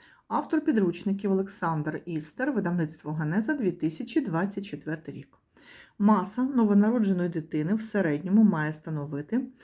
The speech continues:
три кілограми триста грамів. Якщо батько дитини є курцем, то її маса буде на сто двадцять п'ять грамів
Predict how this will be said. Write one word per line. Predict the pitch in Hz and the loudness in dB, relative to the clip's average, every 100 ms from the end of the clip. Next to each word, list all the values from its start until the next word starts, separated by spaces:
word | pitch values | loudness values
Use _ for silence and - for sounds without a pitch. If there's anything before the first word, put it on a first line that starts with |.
| - - _ | -20 -20 _
три | 196 180 | 2 2
кілограми | - 147 160 240 330 294 | 2 -4 0 -2 -2 -2
триста | 185 220 - | -2 -2 -4
грамів. | 151 160 117 - - _ _ - - _ | -8 -8 -8 -12 -16 _ _ -20 -20 _
Якщо | 180 - 302 | -4 2 4
батько | 302 359 240 | 4 2 2
дитини | 196 202 170 170 196 | 2 2 2 2 4
є | 196 220 | 4 2
курцем, | 220 165 - - 143 175 240 - | 0 -8 -8 -6 -2 0 0 0
то | 170 | -2
її | 170 | 0
маса | 160 143 160 - 262 | -2 -2 -4 -2 -2
буде | 185 175 | -2 -2
на | 170 165 | -2 -2
сто | - - 175 | -6 -6 -6
двадцять | 165 160 156 - | -2 -2 -4 -12
п'ять | - 165 | -6 -4
грамів | 156 156 143 147 220 | -2 -4 -2 0 -2